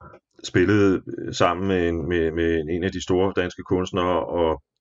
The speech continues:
og, og, og, og tager dig selv i at begå nogle fejl, og konkluderer, at, øh,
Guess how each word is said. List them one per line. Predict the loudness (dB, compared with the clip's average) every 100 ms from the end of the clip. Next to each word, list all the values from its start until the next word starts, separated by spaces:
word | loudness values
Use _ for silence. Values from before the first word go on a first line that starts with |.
| -12
og, | -12 -10
og, | -12 -12 _ _ -18
og, | -14 -12
og | -2
tager | 2 2
dig | 2
selv | 2 0
i | 0 -2
at |
begå | -2 0 2
nogle | 2 0
fejl, | 0 2 2 0 _ _ _ _ _ _ _
og | -8
konkluderer, | 0 0 0 2 4 4 4
at, | 2 0 0
øh, | 2 2